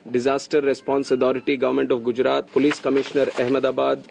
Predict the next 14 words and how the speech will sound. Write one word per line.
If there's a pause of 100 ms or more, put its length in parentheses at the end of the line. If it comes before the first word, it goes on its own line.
D
G
Inspection
and
Safety
from
the
Indian
Air
Force, (180)
D
G
B
cas,